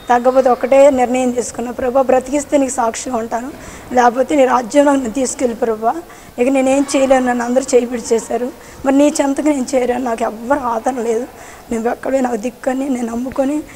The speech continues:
నేను జీవిస్తున్నాను ప్రభు" అన్నప్పుడు వెను వెంటనే నాకు దేవుడు ఒక హస్తం వచ్చి తాకినట్టు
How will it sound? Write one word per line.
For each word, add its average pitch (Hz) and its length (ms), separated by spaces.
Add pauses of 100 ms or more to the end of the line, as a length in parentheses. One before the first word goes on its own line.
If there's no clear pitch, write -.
(160)
నేను 247 120
జీవిస్తున్నాను 262 640
ప్రభు" 247 260
అన్నప్పుడు 247 380
వెను 254 200
వెంటనే 277 480
నాకు 233 260
దేవుడు 233 420 (460)
ఒక 226 120
హస్తం 233 520
వచ్చి 262 240
తాకినట్టు 240 560